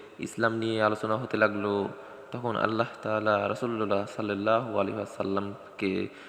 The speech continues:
প্রকাশ্যে ঘোষণা দিয়ে মানুষের সত-, কাছে সত্যের বাণী পৌঁছানোর হুকুম করলেন। হুকুম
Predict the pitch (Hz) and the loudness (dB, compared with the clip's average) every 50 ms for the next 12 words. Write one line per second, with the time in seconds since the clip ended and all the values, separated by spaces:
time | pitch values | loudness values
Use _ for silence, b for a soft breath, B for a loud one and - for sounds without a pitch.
0 | B B B B - - 139 139 - 135 131 - - - 127 123 120 110 117 117 | B B B B 0 0 2 4 4 2 2 2 0 0 0 0 0 0 -2 -4
1 | 127 123 120 113 110 113 113 110 110 110 110 113 113 110 - - 113 - - - | -4 -4 -2 -2 0 0 0 0 2 0 0 -2 -4 -6 -6 -8 -10 -10 -10 -8
2 | - 113 - - 110 - 113 - - - 127 113 101 107 104 107 98 101 101 101 | -8 -6 -6 -6 -8 -8 -10 -10 -6 -4 -4 0 0 0 0 0 0 0 0 -2
3 | 101 - 123 110 107 101 101 104 113 110 - 110 110 107 - 113 104 98 101 107 | -2 -4 -4 -2 0 0 0 0 -2 -4 -6 -6 -6 -2 -2 0 0 0 2 2
4 | 104 104 101 98 92 95 - B B B B B B B B - - - 117 117 | 2 4 2 2 0 -4 -8 B B B B B B B B -16 -6 -2 -2 0
5 | 113 113 | 0 -2